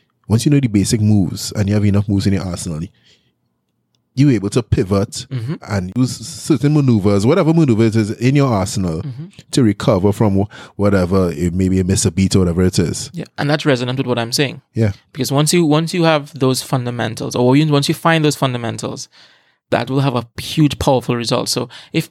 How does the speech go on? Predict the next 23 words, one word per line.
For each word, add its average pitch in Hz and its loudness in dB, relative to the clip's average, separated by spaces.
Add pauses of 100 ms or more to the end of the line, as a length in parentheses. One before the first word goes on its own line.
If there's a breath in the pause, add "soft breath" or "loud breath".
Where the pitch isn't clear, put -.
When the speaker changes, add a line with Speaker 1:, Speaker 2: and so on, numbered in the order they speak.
(100)
Speaker 2:
I 139 -2
would 160 -2
say, 135 0
if 131 -2
you 147 0
have, 139 -2
if 143 -6
you're 147 0 (180)
thinking 131 -2
about 127 2
your 135 0
business 120 -2
today 143 0
or 120 0
whatever 113 -2
it - -4
is, 147 -2 (420 loud breath)
one, 147 0 (220 soft breath)
think 156 0
about 131 0
what 127 2
is 127 -4
the 127 -6